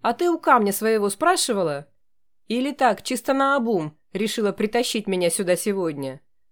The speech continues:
У меня и без этого, вообще-то, дел хреново туча, только и успевай разгребать», переспросил Александр и нахмурил брови. Весь отдел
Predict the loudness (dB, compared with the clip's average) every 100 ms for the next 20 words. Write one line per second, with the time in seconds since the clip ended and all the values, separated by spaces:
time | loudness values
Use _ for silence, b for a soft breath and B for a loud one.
0 | _ -2 2 4 4 4 4 4 0 0
1 | 0 2 0 -2 -4 -4 0 2 0 0
2 | 0 2 0 -4 -6 -6 -6 -6 -8 -20
3 | _ _ -4 0 2 2 2 2 4 4
4 | 2 -2 -4 -2 -2 -4 -12 _ _ _
5 | _ -12 -10 -6 -6 -4 -2 -2 -4 -4
6 | -2 0 -2 -4 -6 -8 -6 -4 -2 -4
7 | -4 -4 -4 -8 -14 _ _ _ _ _
8 | _ _ -10 -6 -4 -4 -6 -6 -4 -4